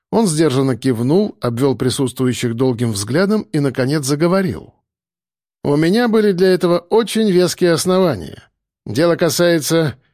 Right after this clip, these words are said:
Он прищурился, снова обвел их взглядом и продолжил. «Дело касается паршивой овцы в нашей стае». На слове «стая» он сделал многозначительное ударение.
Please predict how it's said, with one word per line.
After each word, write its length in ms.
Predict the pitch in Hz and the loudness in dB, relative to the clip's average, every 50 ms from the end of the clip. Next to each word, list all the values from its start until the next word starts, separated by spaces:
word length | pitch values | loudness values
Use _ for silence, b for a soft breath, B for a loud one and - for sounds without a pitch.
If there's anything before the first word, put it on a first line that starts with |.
| _ _ _ _ _ _ _ - | _ _ _ _ _ _ _ -4
Он 220 | 135 135 135 120 | -2 -2 -2 0
прищурился, 880 | 127 131 131 117 - - 127 131 139 160 165 156 - 180 175 175 147 - _ _ _ _ | 0 0 0 0 0 -2 0 0 2 2 0 0 -2 -2 -2 -2 -2 -6 _ _ _ _
снова 400 | - - - 208 220 196 151 135 | -10 -4 -2 0 2 2 2 0
обвел 440 | - 135 131 123 123 143 147 135 135 | 0 -2 -4 -2 0 0 0 2 0
их 80 | 127 | 0
взглядом 480 | 107 107 104 110 135 175 196 185 202 196 | -2 -4 -6 -2 -2 0 0 0 0 -2
и 160 | 190 - 175 | -2 -2 -4
продолжил. 800 | - - 180 196 180 196 214 156 113 92 82 71 - - 123 - _ _ _ _ _ _ _ _ _ _ _ _ _ _ _ - 117 | -2 -2 -2 -2 0 0 0 0 -2 -4 -8 -12 -16 -18 -20 -20 _ _ _ _ _ _ _ _ _ _ _ _ _ _ _ -14 -14
«Дело 400 | 95 98 110 160 208 202 196 180 | -10 -6 -2 0 2 2 0 0
касается 580 | - 196 185 156 - 190 185 175 165 - 180 | 0 0 -2 0 0 0 0 0 0 0 -2
паршивой 680 | 151 - - 170 170 143 - - 190 185 180 185 190 185 - | -4 -2 -2 -2 -2 -2 -2 0 0 2 2 2 0 0 -2
овцы 440 | - 208 202 - - - - 262 214 | -4 -4 -4 -4 -6 -4 -2 0 0
в 80 | 135 127 | 0 0
нашей 400 | 143 147 139 117 - 151 151 139 | 0 0 -2 -2 -2 -2 -2 -2
стае». 680 | - - - - _ - 180 143 113 90 80 82 - - - - _ _ _ _ _ _ _ _ _ _ _ _ _ _ _ - 117 | -2 -4 -6 -4 _ -2 0 0 0 -4 -6 -10 -12 -16 -20 -20 _ _ _ _ _ _ _ _ _ _ _ _ _ _ _ -6 -2
На 160 | 117 127 127 | -2 -2 -2
слове 340 | - - 135 135 123 123 110 | -2 0 0 0 0 0 -2
«стая» 600 | - - - - 131 123 123 135 160 185 208 - _ - | -2 -6 -6 -4 -2 0 0 0 0 0 -2 -4 _ -2
он 160 | 151 180 180 | 0 0 0
сделал 400 | 151 123 117 147 165 175 170 165 | 0 0 0 0 2 2 2 0
многозначительное 1040 | 156 143 143 135 143 135 113 131 123 - - 151 - 156 147 151 151 151 151 143 - | 0 0 0 0 0 -2 0 -2 -2 -2 -4 -4 -4 -4 -4 -2 0 -2 -2 -2 -4
ударение. 720 | 160 147 131 156 175 185 190 151 95 73 - - - - | -6 -4 -2 0 0 2 2 0 -2 -4 -10 -16 -18 -20